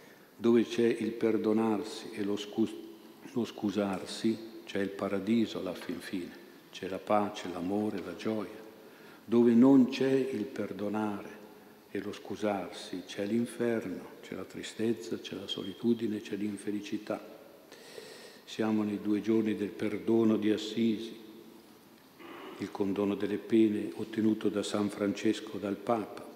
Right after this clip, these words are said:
<clears throat> davanti a tanta generosità di grazia, di perdono,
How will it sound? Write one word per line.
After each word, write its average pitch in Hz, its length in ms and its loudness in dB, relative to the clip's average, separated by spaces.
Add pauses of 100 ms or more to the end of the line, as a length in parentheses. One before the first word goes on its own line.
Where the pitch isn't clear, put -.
<clears throat> - 400 2
davanti 98 440 2
a - 40 -2
tanta 98 460 0
generosità 101 760 -2
di 90 160 -4
grazia, 113 640 -2
di 104 120 -2
perdono, 107 760 4